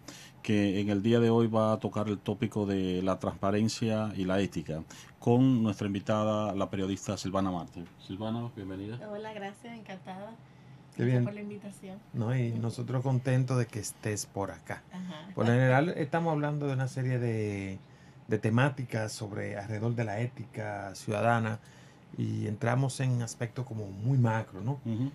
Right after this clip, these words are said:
Speaker 3: Y hoy vamos a, a, a tratar y a profundizar sobre un aspecto, un valor fundamental y clave de la reflexión ética, que es la transparencia.
Speaker 1: Ujú.
Speaker 3: Así que esperamos realmente que con ustedes, quienes nos siguen por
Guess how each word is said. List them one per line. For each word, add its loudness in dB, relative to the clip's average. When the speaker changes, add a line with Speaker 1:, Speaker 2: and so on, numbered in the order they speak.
Speaker 3:
Y 0
hoy 8
vamos 4
a, 2
a, 0
a -4
tratar -2
y 2
a -2
profundizar -2
sobre -4
un 4
aspecto, 0
un 4
valor 6
fundamental -2
y -4
clave 0
de 0
la -2
reflexión -4
ética, -6
que -10
es -6
la -8
transparencia. -10
Speaker 1:
Ujú. -8
Speaker 3:
Así -2
que 0
esperamos -2
realmente -2
que -8
con -8
ustedes, 0
quienes -6
nos 4
siguen 4
por -10